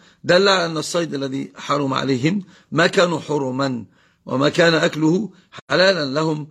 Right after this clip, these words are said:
قبل الإحرام، لأنه والله أعلم لا يشبه أن يكون حرم بالإحرام خاصة أو حرم بالإحرام خاصة، إلا ما كان مباحا قبله، فأما ما كان محرم-، محرما على الحلال فالتحريم الأولى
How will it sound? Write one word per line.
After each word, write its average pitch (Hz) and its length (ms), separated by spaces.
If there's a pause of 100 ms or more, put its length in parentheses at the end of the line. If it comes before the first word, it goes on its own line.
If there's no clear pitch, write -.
(260)
قبل 139 300
الإحرام، 135 800 (560)
لأنه 139 280
والله 139 340
أعلم 165 320
لا 151 160
يشبه 147 260
أن 131 80
يكون 147 280
حرم 139 520
بالإحرام 139 500
خاصة 160 460 (560)
أو 120 220
حرم 156 340
بالإحرام 139 600
خاصة، 131 400 (380)
إلا 208 220
ما 202 120
كان 185 300
مباحا 151 320
قبله، 117 320 (360)
فأما 151 300
ما 143 100
كان 151 220
محرم-، 139 440 (300)
محرما 180 420
على 180 220
الحلال 147 500 (280)
فالتحريم 147 520
الأولى 139 540